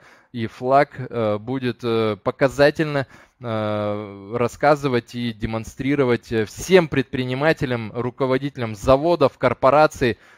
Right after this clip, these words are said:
Друзья, что был сделан первый шаг и будет определённый приоритет при общении с головной компанией уже по адресным проектам. Ну, естественно,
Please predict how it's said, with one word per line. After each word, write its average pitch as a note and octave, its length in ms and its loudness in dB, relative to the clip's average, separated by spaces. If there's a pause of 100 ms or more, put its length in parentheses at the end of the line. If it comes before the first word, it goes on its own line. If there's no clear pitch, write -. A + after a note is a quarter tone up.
(140)
Друзья, D#3+ 640 4 (240)
что C#3+ 580 2
был F3+ 240 2
сделан C#3+ 480 6 (220)
первый C3+ 320 0
шаг F#3 360 4
и B2 640 0
будет C#3 340 -2 (280)
определённый B2+ 840 -4
приоритет B2+ 720 0
при D#3 140 0
общении C#3 520 -2 (240)
с A#2+ 80 -16
головной C3+ 400 2
компанией B2 460 -2
уже A#2 220 -4
по C3 200 4
адресным A2+ 460 -2
проектам. A2+ 480 -4
Ну, A2 280 -10
естественно, C3 880 0